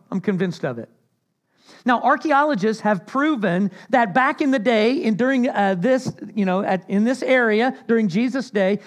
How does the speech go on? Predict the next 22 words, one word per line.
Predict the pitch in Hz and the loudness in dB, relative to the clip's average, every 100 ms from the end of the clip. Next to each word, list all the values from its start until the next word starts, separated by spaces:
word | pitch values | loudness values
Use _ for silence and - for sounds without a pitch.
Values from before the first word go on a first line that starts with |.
| - | -2
the | 240 | 0
average | 214 269 302 254 254 | 2 2 2 -2 -2
male, | 285 214 190 180 247 247 - _ - - | 0 0 2 2 0 -2 -12 _ -20 -2
his, | 277 208 | 0 0
the | 240 - 254 | -6 0 2
average | 262 330 247 | 2 0 0
male | 294 285 | 0 2
height | 240 - 262 196 196 - - | 0 0 0 0 -2 -10 -2
was, | 233 233 - - - | 0 0 -4 -16 -6
uh, | 208 202 | -4 0
anywhere | 262 320 330 | 0 2 2
from | 277 | 0
five | 226 269 311 302 | -2 0 0 0
one | 311 | 0
to | 247 | -2
five | - 247 247 220 | 0 0 0 0
five. | - 214 196 175 139 113 117 _ _ _ _ | 0 2 2 2 0 -6 -12 _ _ _ _
Five | 247 294 | 0 0
one | 269 294 | 0 0
to | 254 | -2
five | - 233 233 202 | -2 -2 -2 -2
five. | 214 170 139 113 98 | -2 -2 -4 -8 -14